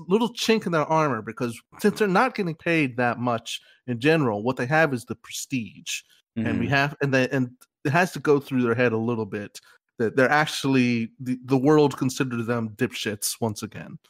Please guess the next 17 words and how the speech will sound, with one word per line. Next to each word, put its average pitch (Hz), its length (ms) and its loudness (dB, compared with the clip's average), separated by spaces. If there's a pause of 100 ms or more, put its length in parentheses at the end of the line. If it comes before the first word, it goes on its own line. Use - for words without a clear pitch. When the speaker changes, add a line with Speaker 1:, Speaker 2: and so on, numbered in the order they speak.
(140)
Speaker 2:
Hmm? 277 460 4 (420)
Make 127 400 2
Chuck 131 340 2
Wendig 123 500 2
a 120 60 2
dip, 131 300 2 (300)
considered 135 420 2
a 139 80 0
dipshit 131 580 2
again. 113 480 -2 (120)
Speaker 1:
<laughs> - 100 -6
I 151 100 2
think - 360 -6
that 135 280 0 (320)
that 131 220 2
project 135 640 4
is 110 400 -4